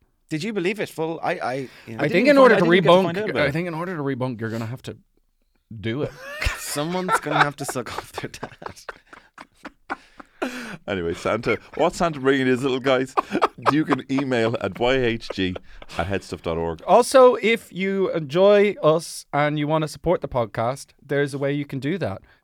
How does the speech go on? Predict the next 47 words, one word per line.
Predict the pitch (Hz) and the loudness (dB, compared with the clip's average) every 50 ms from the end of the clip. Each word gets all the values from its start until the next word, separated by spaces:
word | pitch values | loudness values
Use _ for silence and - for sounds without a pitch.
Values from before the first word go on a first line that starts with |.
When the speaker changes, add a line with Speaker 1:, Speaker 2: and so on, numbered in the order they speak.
| _ - | _ -6
Speaker 3:
Uh, | 117 120 | -4 -4
you | 120 120 135 151 | -4 -4 -6 -8
can | - 170 | -8 -10
support | 151 - - 180 170 - | -12 -6 -6 -6 -6 -6
the | - | -6
podcast | - 160 147 - - 139 135 131 - - | -6 -4 -4 -2 -2 -2 -4 -4 -6 -2
by | - 127 131 143 156 | 0 2 2 2 2
going | 165 135 143 131 135 147 151 143 | 0 0 0 0 0 0 -4 -8
to | - - 131 127 127 135 127 - _ _ _ _ _ _ - | -8 -6 -4 -4 -4 -6 -8 -12 _ _ _ _ _ _ 2
headstuff | 151 190 208 - - - 202 196 190 - - _ _ | 4 4 4 2 -2 0 0 0 0 0 -6 _ _
podcast | - 170 175 208 - _ - 139 123 117 120 127 - - - - | 0 0 0 0 0 _ -4 -2 0 2 2 2 0 0 -4 -6
plus | - 160 165 156 139 139 - - - - - - | 0 2 4 4 2 0 -6 -14 -18 -14 -2 2
dot | 147 165 - - - | 2 2 2 0 -4
org. | - 127 123 117 117 117 110 110 | -4 -2 -2 0 -2 -2 -4 -6
Speaker 1:
You | 110 110 | -10 -10
don't | 98 131 160 185 - - 95 | -4 -4 -4 -4 -4 -6 -6
know | 156 160 160 95 | -4 -4 -4 -4
what | 95 95 98 98 | -6 -8 -8 -4
the | - 131 | -2 0
Speaker 3:
Headstuff | 131 127 | 0 2
org. | 131 160 160 - | 0 -2 -4 -8
Speaker 1:
you | - 104 | -12 -10
Speaker 2:
Headstuff | 101 101 101 104 104 107 110 | -10 -10 -8 -6 -6 -6 -6
Speaker 1:
are. | 110 110 | -6 -6
Speaker 2:
Plus. | 110 85 78 76 - - - _ _ _ - | -6 -6 -6 -6 -10 -18 -20 _ _ _ 0
Speaker 3:
Headstuff | 208 214 - - - 247 240 - _ | 0 0 0 2 2 2 2 2 _
plus | - 180 170 185 180 - - - - _ 131 | 2 4 4 4 2 -2 -10 -18 -18 _ -8
dot | 117 139 147 180 208 185 | 0 4 4 4 6 4
org. | 151 131 123 123 120 - _ _ _ _ _ _ _ _ _ _ _ _ _ _ _ _ _ _ - | 4 2 2 0 -2 -6 _ _ _ _ _ _ _ _ _ _ _ _ _ _ _ _ _ _ -2
Okay, | 143 147 - 165 135 | -2 0 2 0 0
there's | - 175 190 180 190 | 2 0 0 0 -2
a, | 185 - _ | -10 0 _
there's | 185 190 175 202 | 4 4 4 2
a | |
place | - - 208 202 202 - - | -2 -2 -2 -2 -2 -4 -8
you | 170 | -10
can | - 160 127 | -10 -6 -2
go | 139 131 131 | -2 -2 -2
to. | 127 - - 127 123 120 - - | -2 -4 -6 -6 -6 -6 -4 -4
It'll | 143 143 139 | -2 -2 0
be | 123 147 151 | 0 0 0
on | 147 147 143 135 - | 2 2 0 -2 -4
a | 143 127 | -4 -2
link | 131 135 147 147 147 | -2 -2 -2 -2 -4
in | 143 131 | -4 -2
our | 120 117 | -2 -4
bio. | 104 107 101 95 90 90 | -2 -2 -2 -2 -2 -4